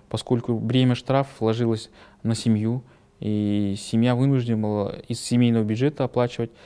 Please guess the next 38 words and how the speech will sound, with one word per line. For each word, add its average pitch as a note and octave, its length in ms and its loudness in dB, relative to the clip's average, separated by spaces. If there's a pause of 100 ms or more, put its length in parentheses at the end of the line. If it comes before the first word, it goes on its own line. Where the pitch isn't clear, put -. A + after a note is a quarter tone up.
(180)
эти - 240 -8
штрафы. - 540 -2 (680)
Э, F#2+ 260 -2
перешли, A#2 480 0
усилили C3+ 540 2
меру A#2+ 560 0
наказания A#2 520 0
в G#2+ 40 -6
виде A2 280 -2
ареста A2 440 -2
административного. B2+ 640 -6 (320)
На A#2 60 -4
сегодняшний A#2+ 460 -2
день A2+ 240 0
он A2+ 200 -4
может A2+ 280 -2
быть A2 220 -10 (420)
назначен A2+ 440 0
от A2 80 -4
пяти A#2+ 260 -2
суток C#3 320 -4
до A2+ 80 -2
двадцати A2+ 340 0
пяти - 200 -16
суток - 380 -8 (200)
административного G2 720 -6
ареста. - 320 -10 (880)
Кроме C#3 300 4
того, B2 180 2
в A#2 40 4
ряде, A#2+ 320 4 (140)
м, B1+ 340 -14 (220)
по B2 100 0
ряду A#2+ 220 4
статей A#2+ 320 -2
мы A#2+ 140 2
исключили B2+ 400 -4
предупреждение. G#2+ 840 -4